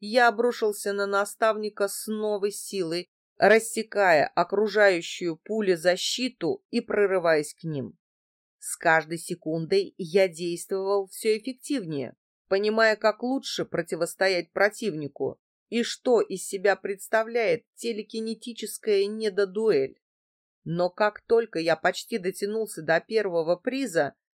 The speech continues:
Троекуров-старший просто отступил, отведя пули назад и сформировав новый слой защиты, покуда я разбирался со старым.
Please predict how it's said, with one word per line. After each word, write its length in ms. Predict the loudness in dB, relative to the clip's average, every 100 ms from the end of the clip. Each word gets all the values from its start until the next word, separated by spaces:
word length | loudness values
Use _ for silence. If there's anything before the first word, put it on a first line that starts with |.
| _ _
Троекуров-старший 1300 | 2 2 2 -2 0 0 -2 0 2 2 0 -6 -6 -6 -6
просто 540 | 0 0 -2 -4 -4
отступил, 960 | 0 0 0 -4 -8 -6 -4 -2 -2 -6 _ _ 0
отведя 600 | 0 0 -10 -4 0 0
пули 340 | -2 -4 -2
назад 520 | 0 -2 0 -2 -2 _ _ -4
и 120 | -4
сформировав 840 | 0 0 2 4 4 6 4 2 -2
новый 480 | -2 2 2 2 -2
слой 260 | -4 -4
защиты, 720 | 0 0 0 -4 -6 -4 -4 -6 _
покуда 460 | 0 0 -2 0 2
я 200 | 4 2
разбирался 640 | 0 -2 0 0 0 -6
со 180 | -6 -6
старым. 480 | -2 0 0 -2